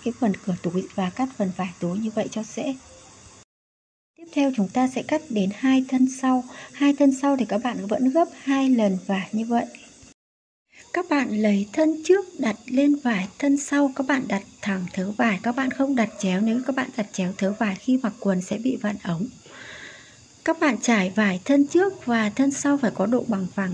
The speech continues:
đều nhau thì cắt ra mới bằng nhau và đẹp. Đánh dấu điểm này mép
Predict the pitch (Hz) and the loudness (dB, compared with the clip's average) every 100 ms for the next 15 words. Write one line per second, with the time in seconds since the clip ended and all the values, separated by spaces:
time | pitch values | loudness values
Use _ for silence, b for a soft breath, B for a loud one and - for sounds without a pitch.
0 | 180 202 196 190 254 262 262 196 - 285 | -2 0 0 2 4 4 2 -2 -2 -4
1 | - 254 247 233 202 220 202 185 226 226 | -4 -2 2 2 2 2 -2 0 -2 -2
2 | 190 175 180 180 - - _ _ _ _ | -6 -4 -4 -4 -10 -20 _ _ _ _
3 | _ _ _ 214 - 196 220 254 190 185 | _ _ _ -14 0 2 4 4 4 2
4 | 202 196 240 | 2 2 2